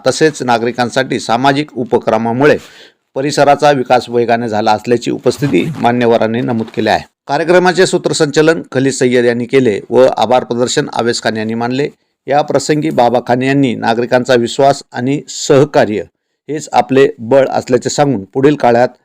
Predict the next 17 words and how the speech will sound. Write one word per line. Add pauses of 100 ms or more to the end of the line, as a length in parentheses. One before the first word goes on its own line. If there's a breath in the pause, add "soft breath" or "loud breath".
(160)
अधिक
विकास
कामे
करण्याचा
निर्धार
व्यक्त
केला. (800)
कार्यक्रमात
स्थानिक
नागरिक
व
सामाजिक
संस्था
व
युवक
मोठ्या
संख्येने